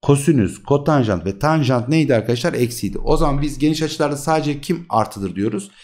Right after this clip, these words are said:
Sinüs artıdır diyoruz. Bunu da oraya farklı bir renkle böyle şekilde belli edelim. Geri kalanların hepsi nedir arkadaşlar? Negatiftir. O zaman geniş açılarda kosinüs, kotanjant ve tanjant eksi, sinüs artıdır. Peki sinüs eksi alfa?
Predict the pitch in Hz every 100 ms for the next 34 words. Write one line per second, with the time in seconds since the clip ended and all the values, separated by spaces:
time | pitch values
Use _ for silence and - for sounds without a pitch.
0 | - - 180 180 135 101 - 90 85 110
1 | - 113 113 117 117 - 107 110 110 110
2 | - - 123 117 131 113 117 104 101 104
3 | 104 - - 110 107 104 104 101 107 120
4 | 160 92 196 - - - - 202 196 135
5 | 117 110 175 143 - 151 139 107 - 92
6 | - 190 196 - 104 92 - - - -
7 | - - - 147 143 147 156 151 139 107
8 | 98 143 147 139 107 - 123 131 101 95
9 | 101 101 135 120 131 165 - 101 98 -
10 | 135 156 - 113 120 101 90 - - -
11 | - _ - - - - - - 165 170
12 | 175 165 180 180 160 165 - 185 156 -
13 | 127 - -